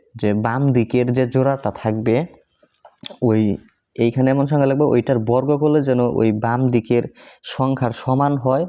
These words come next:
অথবা, আহ, তার থেকে ছোট হয়, কিছু ছোট হয়, মানে কা-, এটার কাছাকাছি যেন যায়।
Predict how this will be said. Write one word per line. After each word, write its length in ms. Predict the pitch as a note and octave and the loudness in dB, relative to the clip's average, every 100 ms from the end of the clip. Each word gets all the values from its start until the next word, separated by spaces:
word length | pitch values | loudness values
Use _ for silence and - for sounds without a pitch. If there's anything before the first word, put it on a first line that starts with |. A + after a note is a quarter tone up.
| - C#3 | -6 -6
অথবা, 480 | A#2+ - A2 G#2+ - - - _ - | -4 -2 0 0 -4 -16 -20 _ -6
আহ, 300 | G#2 G2 F#2+ - _ - | -2 -2 -4 -10 _ -2
তার 160 | G#2+ G#2 | -2 -2
থেকে 200 | - A2 | -2 -2
ছোট 300 | G#2 - B2 | -2 -2 -2
হয়, 260 | B2+ G2+ E2+ - | -2 -2 -8 -4
কিছু 240 | C3+ - | -2 -2
ছোট 260 | A#2 A2+ - | -2 -4 -4
হয়, 240 | G2+ - - - | -4 -8 -12 -8
মানে 160 | G2 F#2 | -6 -6
কা-, 120 | - _ - | -10 _ -10
এটার 180 | A#2 G#2+ | -8 -4
কাছাকাছি 440 | A#2 C#3 A#2+ A2+ | -2 0 0 2
যেন 220 | G#2 G2+ | 2 2
যায়। 180 | E2+ | 0